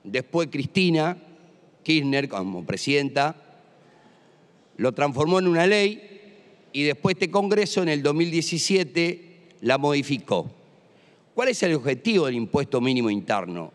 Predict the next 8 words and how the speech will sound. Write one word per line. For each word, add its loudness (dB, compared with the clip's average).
Desalentar -2
el -2
consumo 0
de -2
tabaco, 0
porque -6
todos 0
sabemos 0